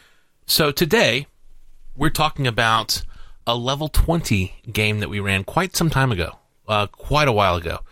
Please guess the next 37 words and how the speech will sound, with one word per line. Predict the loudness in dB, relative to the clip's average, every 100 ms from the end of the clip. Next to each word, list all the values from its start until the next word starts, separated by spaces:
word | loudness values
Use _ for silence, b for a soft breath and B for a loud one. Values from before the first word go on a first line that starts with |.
| _ _ _ _ _ 2
We | 4 6
were | 4 2
tired | 0 0 2 2 0 -4 -12 -4
of | 0 2 2 0 -2 -4
hoping | 0 2 4 2
to | 0
someday | 0 0 0 0
make | 0 -2
it | -2
to | -2
level | -2 -2
twenty, | -2 0 0 -4 _ _ _ _ _
that | -2 0
I |
remember | 0 -2 -2
we, | -2 0
we | 2
were | 0
running | 0 0 2
some | 2 2
one-shots, | 0 0 0 0 -2
and | -2 2
we | 2
were | 2
like, | 0 0
"You | 0
know | 2
what? | 0 -2 _
Forget | -6 -2 0 -2
it. | -4 -4
Let's | 2
just | 2 2
run | 0
a | 0
level | -2
twenty | -2 -2 0
game." | -2 -4